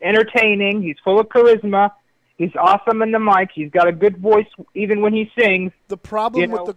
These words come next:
Speaker 2: the problem with call-ups isn't what they can do, it's how they're used. So as good as he is and as talented as he is, if Vince doesn't use him in that way, then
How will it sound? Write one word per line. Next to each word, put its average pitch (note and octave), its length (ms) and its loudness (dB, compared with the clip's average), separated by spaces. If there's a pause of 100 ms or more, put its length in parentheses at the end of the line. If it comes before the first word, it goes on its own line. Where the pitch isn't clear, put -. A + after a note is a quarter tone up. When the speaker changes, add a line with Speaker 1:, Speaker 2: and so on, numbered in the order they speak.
Speaker 2:
the G3 80 -12
problem G#3+ 380 -8
with G3+ 140 -14
call-ups F#3 640 -8 (760)
isn't G3+ 280 -8
what G3+ 140 -10
they F#3 120 -10
can E3 180 -18
do, E3 220 -14
it's D3+ 100 -16
how D#3+ 140 -10
they're D3+ 120 -12
used. D3+ 540 -20 (720)
So F#3 180 -6
as D#3+ 160 -6
good G3+ 220 -10
as G#3 140 -14
he F3+ 160 -14
is E3 180 -12
and D#3 80 -20
as D3 120 -18
talented F3+ 440 -14
as D3 120 -16
he C#3+ 120 -16
is, E3 220 -14
if C#3+ 100 -16
Vince D#3+ 240 -16
doesn't D3 300 -20
use D3 180 -18
him C#3+ 80 -20
in C#3+ 80 -20
that C3+ 180 -20
way, D#3 200 -12
then B2 260 -18